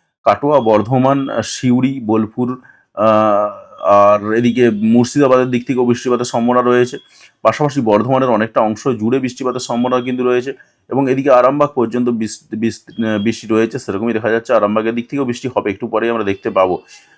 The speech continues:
আহ, এছাড়াও কিন্তু আরও বেশ কিছু জায়গাতে রয়েছে। আমরা একটু যদি এগিয়ে যাই এবং দেখে নিই, দেখুন একটু এগিয়ে গেলাম, ঠিক পাঁচটার দিক করে কিন্তু আমরা আরামবাগও পেয়ে যাচ্ছি।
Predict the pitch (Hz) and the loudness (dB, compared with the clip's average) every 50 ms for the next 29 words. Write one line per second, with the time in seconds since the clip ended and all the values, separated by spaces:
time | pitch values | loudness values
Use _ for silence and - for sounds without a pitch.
0 | _ _ - 101 104 104 196 - - - 143 - - 185 180 165 156 143 139 127 | _ _ -2 2 4 4 4 2 0 -2 -4 -4 -2 0 0 0 0 -2 -2 -4
1 | 131 127 139 120 113 120 120 110 107 - - - 123 117 120 113 117 113 117 113 | -2 2 4 4 4 4 2 0 -2 -4 -6 -8 -8 -8 -4 -2 -2 -2 0 0
2 | 95 92 101 110 107 131 123 123 120 110 101 104 - 135 131 127 120 104 101 107 | 0 0 0 0 0 0 -2 0 0 -2 -2 -4 -8 -10 -6 -2 -2 0 0 0
3 | 117 127 131 120 123 113 104 107 107 101 98 98 - 143 120 113 120 - _ _ | 0 0 0 2 2 0 0 -2 -4 -4 -4 -4 -4 -2 -4 -4 -4 -6 _ _
4 | _ _ _ _ _ - 131 143 135 135 127 - 160 143 127 123 139 147 143 123 | _ _ _ _ _ -2 0 0 0 -2 -2 0 0 2 2 4 4 4 4 4
5 | 110 117 151 208 233 _ _ _ _ _ _ _ _ _ _ _ _ _ _ _ | 4 4 2 0 -6 _ _ _ _ _ _ _ _ _ _ _ _ _ _ _
6 | _ - 139 123 - 127 131 131 - 135 143 143 135 131 123 135 120 117 117 127 | _ -4 -4 -2 0 0 0 0 2 0 0 0 0 -2 0 2 2 2 2 2
7 | 127 123 131 120 120 113 101 101 110 107 107 110 113 113 117 117 117 127 123 127 | 0 2 2 4 4 6 6 6 6 4 4 4 4 2 2 2 2 0 2 2
8 | 120 117 120 127 127 127 127 - - 151 | 2 4 4 4 2 2 -2 -4 -10 -12